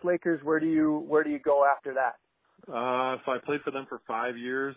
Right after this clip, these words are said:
Speaker 2: and then I went to a team called the Minneapolis Rocks, who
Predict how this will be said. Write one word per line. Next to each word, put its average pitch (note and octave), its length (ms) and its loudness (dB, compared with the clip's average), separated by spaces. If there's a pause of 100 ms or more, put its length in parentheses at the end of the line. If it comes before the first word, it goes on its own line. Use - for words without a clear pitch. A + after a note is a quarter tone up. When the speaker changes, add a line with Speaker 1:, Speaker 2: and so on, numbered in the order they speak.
(100)
Speaker 2:
and G#2 180 -14
then A#2 300 -6
I G#2+ 140 -6
went A2+ 280 -10
to A2+ 80 -6
a G#2 80 -6
team A2 200 -12
called G#2 240 0
the G2 60 -10
Minneapolis G2+ 520 -4
Rocks, G2 460 2 (220)
who G2+ 320 -6